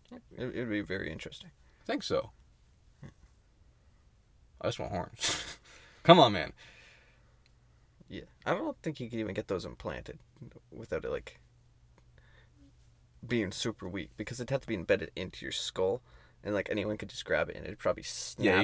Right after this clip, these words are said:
Speaker 1: your
Speaker 2: skull is
Speaker 1: skull.
Speaker 2: not strong enough.
Speaker 1: No.
Speaker 2: I mean, be honest, goat skulls aren't strong enough to hold on their horns either, because I accidentally snapped one goat's horn off without meaning to.
Speaker 1: Mm.
Speaker 2: No, like, they're headbutting you, you just grab one, pull it away, and you're like, "Oh, shit." <laughs>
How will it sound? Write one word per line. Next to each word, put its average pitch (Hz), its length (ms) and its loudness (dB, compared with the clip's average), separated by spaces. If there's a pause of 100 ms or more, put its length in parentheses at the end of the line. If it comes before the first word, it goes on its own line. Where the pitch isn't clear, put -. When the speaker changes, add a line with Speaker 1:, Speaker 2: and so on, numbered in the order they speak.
Speaker 1:
your - 20 4
Speaker 2:
skull 120 360 6
is 104 80 4
Speaker 1:
skull. 104 100 0
Speaker 2:
not 90 340 2
strong 76 340 -4
enough. 62 240 -6 (100)
Speaker 1:
No. 104 180 -10 (720)
Speaker 2:
I 123 40 -4
mean, 123 300 0
be 117 180 -2
honest, 113 360 2
goat 113 240 4
skulls 87 420 0
aren't 85 260 -2
strong 82 260 0
enough 69 120 -4
to - 100 -10
hold 76 220 -2
on 58 200 -6
their 53 220 -8
horns 62 260 -10
either, 60 280 -6
because 60 440 -10
I - 60 2
accidentally 71 380 0
snapped - 240 -6
one - 160 -10 (120)
goat's - 240 -8
horn 69 200 -6
off 69 220 -6
without 65 180 -8
meaning 65 240 -10
to. 65 200 -8 (560)
Speaker 1:
Mm. 92 120 -8
Speaker 2:
No, 113 120 4
like, 110 160 2
they're 120 120 6
headbutting 117 480 4
you, 113 100 0
you 104 100 0
just 98 140 -4
grab 110 220 6
one, 98 180 -2
pull 110 220 2
it 90 40 2
away, 101 180 4
and 87 80 0
you're 90 100 0
like, - 160 -6
"Oh, 80 140 -4
shit." - 400 -6
<laughs> - 60 -10